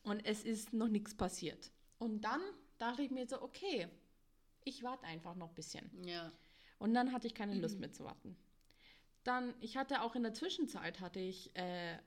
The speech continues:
Speaker 1: E-Mails geschickt, auf die ich keine Antwort gekriegt hab. Und dann dachte ich mir, okay, ich schreib sie auf Instagram an. Dann kam auch keine Antwort. Und dann dachte ich mir so, you know what, I'm gonna be, I'm gonna be a bitch.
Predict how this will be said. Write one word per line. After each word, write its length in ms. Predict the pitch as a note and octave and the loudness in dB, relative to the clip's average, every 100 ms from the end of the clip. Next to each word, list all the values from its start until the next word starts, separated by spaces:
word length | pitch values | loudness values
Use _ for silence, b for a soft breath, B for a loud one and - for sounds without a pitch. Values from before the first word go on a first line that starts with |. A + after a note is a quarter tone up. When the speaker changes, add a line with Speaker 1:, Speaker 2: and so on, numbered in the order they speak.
| _ | _
Speaker 1:
E-Mails 360 | F#3 F3+ F3 - | -6 -4 -4 -6
geschickt, 500 | G#3 A3+ A#3+ - - _ | -6 -4 -4 -8 -20 _
auf 160 | - G3 | -10 -8
die 80 | G#3+ | -8
ich 60 | G#3 | -10
keine 180 | A3+ | -8
Antwort 260 | G#3+ C4+ C#4+ | -8 -8 -10
gekriegt 320 | - - E4 B4 | -14 -16 -14 -16
hab. 180 | - - _ _ _ b b b b b _ | -18 -20 _ _ _ b b b b b _
Und 180 | A#3+ C4 | -4 -2
dann 180 | C4 B3 | -2 -4
dachte 220 | B3+ B3+ | -6 -8
ich 40 | B3+ | -8
mir, 100 | C#4 | -8
okay, 340 | C#4+ D#4 D#4 - - | -6 -8 -10 -18 -12
ich 420 | C4 A#3+ - - | -10 -10 -16 -14
schreib 340 | A#3 - G3 G3 | -12 -8 -8 -8
sie 220 | A#3 A#3 | -8 -6
auf 180 | G#3 G#3 | -8 -10
Instagram 460 | G#3+ G#3+ G#3 F3 | -10 -10 -10 -10
an. 260 | B2+ B2+ - - - _ _ - - | -12 -14 -18 -20 -20 _ _ -20 -18
Dann 160 | - F#3 | -12 -10
kam 260 | - G#3+ G3+ | -8 -8 -6
auch 180 | A#3 A3+ | -8 -6
keine 220 | F#3 - | -8 -8
Antwort. 340 | E3 F3+ F3+ | -10 -8 -6
Und 100 | G#3 | -4
dann 120 | C#4 C4+ | -2 -2
dachte 180 | C4+ | -2
ich 60 | C#4 | -2
mir 120 | C4+ | -2
so, 80 | G#3+ | -2
you 120 | A3+ | -4
know 160 | F4+ C#4 | -2 -2
what, 220 | A3+ A3 A3 | -2 -4 -2
I'm 180 | C4+ D#4 | -2 0
gonna 220 | B3 A#3 | 0 0
be, 260 | A3+ G#3 - - | -2 -4 -8 -6
I'm 140 | B3 | -4
gonna 160 | D4 B3+ | -2 -2
be 200 | G3+ E3+ | -2 -4
a 20 | |
bitch. 480 | E3 E2+ D3+ - | -6 -8 -8 -10